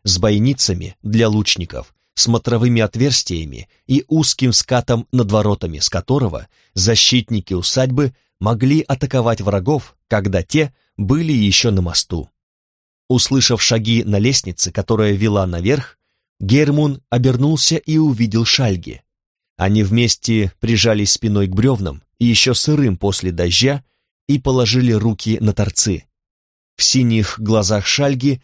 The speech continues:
отражался золотистый рассвет, но лоб был нахмурен. «Скоро мы уйдем отсюда», — сказал Гейрмун. «Потом будет некогда спросить, что тебя гложет».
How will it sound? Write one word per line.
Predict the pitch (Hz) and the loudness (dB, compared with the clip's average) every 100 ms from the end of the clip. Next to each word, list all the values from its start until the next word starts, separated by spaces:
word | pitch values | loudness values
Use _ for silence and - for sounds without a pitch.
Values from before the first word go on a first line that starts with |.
| _ _ - | _ _ -8
отражался | 120 127 117 135 127 - 127 | -4 -2 0 0 0 0 0
золотистый | 104 117 104 - 110 - 113 107 | 0 0 0 -2 -2 -2 0 -2
рассвет, | 104 104 - 95 92 - _ _ | 0 0 0 0 -4 -6 _ _
но | 131 127 | 2 2
лоб | 127 165 - - _ - | 2 -2 -6 -20 _ -4
был | 117 117 107 | 0 2 2
нахмурен. | 107 - 107 92 73 - _ _ _ _ _ _ _ _ _ | 0 0 0 0 -4 -16 _ _ _ _ _ _ _ _ _
«Скоро | - - 123 113 107 | -2 0 0 2 2
мы | 104 101 | 2 2
уйдем | 104 107 98 | 2 2 0
отсюда», — | 87 - 87 73 - _ _ _ | -2 -4 -4 -8 -16 _ _ _
сказал | - 113 101 101 104 | -2 0 2 0 0
Гейрмун. | 104 98 87 60 60 _ _ _ _ _ _ | 0 0 0 -8 -20 _ _ _ _ _ _
«Потом | 95 127 120 107 | -2 0 0 2
будет | 110 107 101 | 0 0 0
некогда | 120 120 - 101 98 | 2 2 0 -2 -2
спросить, | - 110 - 135 - | 0 0 0 0 -2
что | - 107 | -2 -2
тебя | - 92 98 | -2 -2 0
гложет». | 107 101 - - - | 2 0 -2 -10 -20